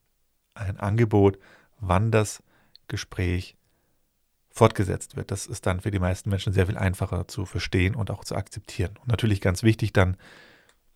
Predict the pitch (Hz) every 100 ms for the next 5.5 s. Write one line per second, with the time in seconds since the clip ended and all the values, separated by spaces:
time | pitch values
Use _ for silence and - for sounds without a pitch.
0 | - _ _ - - 90 104 95 90 95
1 | 90 98 - 92 - _ _ _ _ _
2 | _ _ - 110 107 101 92 90 - 101
3 | - - - 113 139 123 127 110 98 -
4 | - 95 98 98 98 95 - 101 - 104
5 | 135 - 117 117